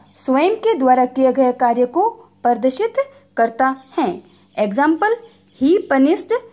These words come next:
himself। उसने अपने आप को सजा दी। यहाँ पर himself रिफ्लेक्सिव प्र-, प्रोनाउन है। You have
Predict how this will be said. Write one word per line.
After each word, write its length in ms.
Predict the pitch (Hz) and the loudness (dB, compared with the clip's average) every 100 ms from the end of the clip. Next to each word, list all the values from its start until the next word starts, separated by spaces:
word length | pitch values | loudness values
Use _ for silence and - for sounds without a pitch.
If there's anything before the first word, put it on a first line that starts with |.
| _ - | _ -4
himself। 460 | 233 262 262 214 185 - _ _ _ _ | 0 2 2 -2 -2 -10 _ _ _ _
उसने 340 | 285 285 370 440 | -10 -4 -2 -2
अपने 500 | - - 302 359 - | -2 -2 0 0 0
आप 240 | 240 240 | -2 -2
को 180 | - 370 | 0 0
सजा 460 | 415 240 247 403 - _ - | 0 0 0 0 -4 _ -12
दी। 320 | 175 220 - - - | -6 -6 -6 -14 -8
यहाँ 220 | 202 254 262 | -2 0 0
पर 120 | 285 | 0
himself 540 | 233 277 277 403 453 | 2 0 2 -2 -2
रिफ्लेक्सिव 680 | 226 226 311 285 269 - 403 508 - - - | -4 -2 -2 -2 -4 -4 -6 -6 -8 -20 -4
प्र-, 420 | 240 247 247 - | 0 0 -2 -6
प्रोनाउन 440 | 254 254 262 415 - - - | -2 2 2 0 -4 -12 -4
है। 280 | 240 180 - - - _ _ - | -4 -4 -10 -20 -20 _ _ -10
You 260 | 190 247 403 453 254 | -2 0 0 -2 0
have 200 | 247 | 0